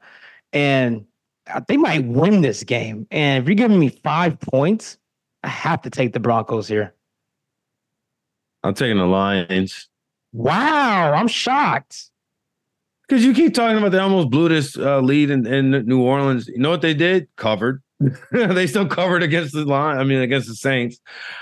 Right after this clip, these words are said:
Speaker 2: Uh, and the Lions historically, since Justin Fields has been in Chicago, have had a rough time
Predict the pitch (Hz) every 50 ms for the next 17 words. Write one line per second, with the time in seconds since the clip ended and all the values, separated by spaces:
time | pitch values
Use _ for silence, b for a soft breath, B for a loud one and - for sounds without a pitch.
0 | B B - 117 123 120 117 110 110 107 - - 120 135 139 139 139 139 139 135
1 | 156 180 220 247 254 240 180 175 156 139 - 156 160 156 143 135 127 117 101 -
2 | 151 165 139 - 151 135 135 135 104 - 139 139 131 104 101 85 80 95 123 117
3 | 107 98 92 80 101 98 95 90 82 90 90 104 98 95 92 98 92 76 85 107
4 | 117 - - - 117 113 110 104 92 76 69